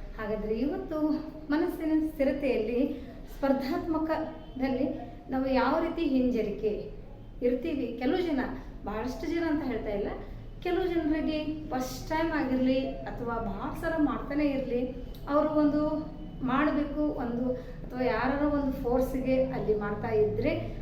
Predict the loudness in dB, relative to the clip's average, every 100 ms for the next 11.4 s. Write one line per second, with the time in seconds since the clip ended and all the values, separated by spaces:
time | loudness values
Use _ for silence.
0 | -4 -2 0 0 0 0 0 0 2 2
1 | 2 0 0 0 0 0 0 0 0 0
2 | -4 -6 -6 -4 -2 0 2 2 2 2
3 | 2 2 4 4 6 4 4 4 2 4
4 | 6 6 6 4 4 4 4 4 4 2
5 | 2 4 6 6 4 2 0 -2 -4 -4
6 | -4 -4 -4 -2 0 -2 -2 -2 0 0
7 | -2 -6 -6 -6 -6 -2 2 4 6 6
8 | 6 4 2 0 0 -2 -2 -2 0 0
9 | 0 -2 -4 -8 -12 -12 -4 0 2 2
10 | 0 0 0 -2 -4 -2 -2 -2 -4 -2
11 | -2 -2 -2